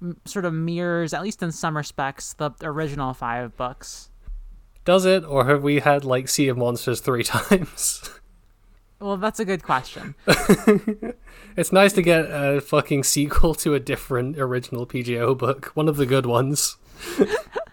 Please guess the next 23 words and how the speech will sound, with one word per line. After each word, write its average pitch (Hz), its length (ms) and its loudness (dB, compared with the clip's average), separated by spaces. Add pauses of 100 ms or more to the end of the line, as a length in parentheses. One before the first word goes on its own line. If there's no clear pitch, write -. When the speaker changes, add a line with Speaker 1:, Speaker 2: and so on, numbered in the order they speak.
(360)
Speaker 1:
Uh, 226 240 -2
what 233 140 0
did 233 100 2
you 190 140 -2
think 147 220 -6
of 139 40 -10
these 143 140 -6
chapters, 139 400 -2
Jane? 156 380 -4 (440)
Speaker 2:
I 233 140 -2
thought 214 180 6
these 143 160 2
were 135 80 4
really 113 280 4
good. 107 320 -6 (120)
I, 117 720 0 (380)
I 127 120 -2
enjoyed 131 640 4 (260)
Percy's 131 480 0
weird 127 240 0
little 131 240 0
adventures. 120 1000 -2
I 113 520 -6